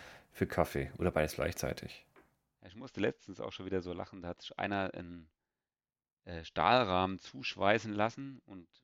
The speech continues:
Speaker 2: äh, mit Ventil, <laughs> Ventil
Speaker 1: Nein.
Speaker 2: versetzt und hat dann sozusagen sein, äh, <laughs>
Speaker 1: Nein, so ein
Speaker 2: Luftpumpenbooster
Speaker 1: Druckrohr.
Speaker 2: am,
Speaker 1: Okay.
Speaker 2: im Rad, ja. <laughs>
Speaker 1: Nicht dumm, die Idee, ja. Okay.
Speaker 2: Fände ich gar
Speaker 1: Hm.
Speaker 2: nicht so verkehrt, für,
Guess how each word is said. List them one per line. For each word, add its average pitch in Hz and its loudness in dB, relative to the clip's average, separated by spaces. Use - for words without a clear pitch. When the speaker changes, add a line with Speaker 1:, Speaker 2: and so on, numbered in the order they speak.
Speaker 2:
äh, 95 -8
mit 95 -10
Ventil, 95 -4
<laughs> - -20
Ventil 98 4
Speaker 1:
Nein. 90 4
Speaker 2:
versetzt 95 2
und 87 -10
hat 90 -8
dann 107 0
sozusagen 98 2
sein, 98 2
äh, 92 2
<laughs> 185 4
Speaker 1:
Nein, 90 2
so 123 8
ein 113 4
Speaker 2:
Luftpumpenbooster 113 6
Speaker 1:
Druckrohr. - 2
Speaker 2:
am, 113 6
Speaker 1:
Okay. - 2
Speaker 2:
im 117 6
Rad, 92 6
ja. 98 8
<laughs> - 4
Speaker 1:
Nicht 107 2
dumm, 101 4
die 82 0
Idee, 76 2
ja. 76 2
Okay. 87 2
Speaker 2:
Fände 85 6
ich 76 4
gar 123 10
Speaker 1:
Hm. 147 2
Speaker 2:
nicht - -2
so - -6
verkehrt, 127 -2
für, 98 -6